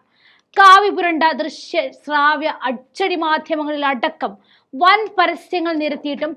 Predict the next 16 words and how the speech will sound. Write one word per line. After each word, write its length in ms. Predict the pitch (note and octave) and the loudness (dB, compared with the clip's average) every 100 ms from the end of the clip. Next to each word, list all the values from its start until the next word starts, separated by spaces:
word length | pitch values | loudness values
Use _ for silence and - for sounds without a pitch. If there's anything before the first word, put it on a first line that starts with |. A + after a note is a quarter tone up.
| - | -2
പല 160 | E4 G#4 | 2 2
പരിപാടികളിലും 680 | G#4 F4 E4 D#4+ C#4 A#3+ F3+ _ _ - - | 2 0 0 0 -2 -6 -8 _ _ -8 4
ആയിരക്കണക്കിന് 840 | D#4+ F#4+ A4 A4+ A4 G4 G4 E4+ | 6 6 4 2 2 2 0 -2
കസേരകൾ 540 | D#4 D#4 F4+ F4+ D#4 D#4 | -2 -2 -2 -2 -2 -4
ഒഴിഞ്ഞ 380 | - C#4+ D4+ D4+ | -4 -4 -4 -4
നിലയിലാണ്. 580 | D4 A#3+ A3 G3+ F3 B3+ - _ _ _ _ - | -4 -2 -4 -4 -6 -6 -6 _ _ _ _ -8
മഹാരാഷ്ട്രയിലെ 840 | B3+ C#4+ D#4 F#4 F#4+ F#4+ F#4 E4+ F4 | 0 4 6 6 2 0 -2 0 -2
പൂനെ, 420 | F#4 F4+ F4+ F4 F4+ - | 0 0 2 0 -2 -6
ബാരാമതി, 680 | C4+ D4+ E4+ F4+ F4 C#4 D#4 | -2 0 2 2 0 -4 -6
ഷിരൂർ, 480 | D#4+ - D#4 D4 D4+ - B3+ | -8 -8 -6 -6 -6 -10 -8
മാവിൽ 480 | C4+ C#4 D#4 E4+ D#4+ - | -4 0 0 -2 -10 -8
തുടങ്ങിയ 320 | D#4 D4 D4 | -6 -6 -4
മണ്ഡലങ്ങളിലെ 720 | C#4+ C#4 D4 C#4+ C#4 C#4 C4 | -6 -6 -6 -6 -4 -4 -2
കൊട്ടി 440 | C4 D#4 E4+ - F4+ | -4 -6 -6 -2 2
ആഘോഷിച്ച 580 | D#4 C#4+ C4+ D4+ C4+ D4 | 2 0 -4 -8 -10 -8
റാലികളിലെ 680 | C#4 C4 C4+ C#4 C4+ C4 | -6 -4 -4 -4 -4 -4